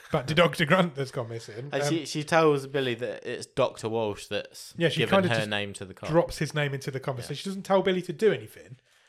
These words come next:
Speaker 1: but she kinda drops his
Speaker 2: Well, he
Speaker 1: name
Speaker 2: said,
Speaker 1: into the
Speaker 2: "Do you
Speaker 1: con-,
Speaker 2: want me to take care of
Speaker 1: Yeah.
Speaker 2: Doctor Walsh?" And
Speaker 1: And
Speaker 2: Mary says specifically, "No,
Speaker 1: No.
Speaker 2: don't do anything."
Speaker 1: Knowing that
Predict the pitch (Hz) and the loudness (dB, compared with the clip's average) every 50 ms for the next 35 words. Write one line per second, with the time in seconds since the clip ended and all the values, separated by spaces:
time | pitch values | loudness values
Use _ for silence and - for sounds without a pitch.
0 | _ _ _ 131 123 - 139 127 - 147 135 135 123 - 139 139 139 - - - | _ _ _ -8 -8 -8 -8 -6 -4 -4 -4 -4 -4 -2 -2 -2 -2 -2 -2 2
1 | - 202 180 220 214 - - 247 202 - 131 131 139 143 143 143 143 147 160 170 | 4 4 4 4 4 4 4 2 2 2 0 -4 -2 0 0 0 2 4 4 4
2 | 160 139 131 127 120 113 - - 127 123 120 110 - 117 113 113 170 170 143 107 | 4 2 -2 -4 -4 -4 -2 0 0 0 0 0 -2 -4 0 4 4 4 4 4
3 | 107 - 127 143 131 110 101 - - - 120 117 123 127 127 120 120 113 110 - | 0 -2 -2 0 0 0 0 -4 -6 -8 -6 -4 -2 -2 -2 -2 -2 -4 -2 -2
4 | 120 110 101 98 90 - _ _ - - - 131 117 120 120 104 101 65 85 92 | -2 -2 -2 -4 -8 -14 _ _ -20 -14 -10 -8 -6 -6 -6 -6 -8 -8 -8 -8
5 | 92 101 117 110 - 131 131 113 - - _ _ _ _ _ _ _ 107 101 95 | -8 -6 -6 -4 -2 -2 -4 -4 -6 -12 _ _ _ _ _ _ _ -8 -8 -8
6 | 80 76 90 90 87 85 - - - - - _ _ _ _ _ 135 147 143 135 | -10 -12 -14 -16 -16 -18 -20 -20 -20 -20 -20 _ _ _ _ _ -2 0 2 2
7 | 127 117 107 110 117 117 107 - | 2 0 -4 -6 -10 -12 -12 -14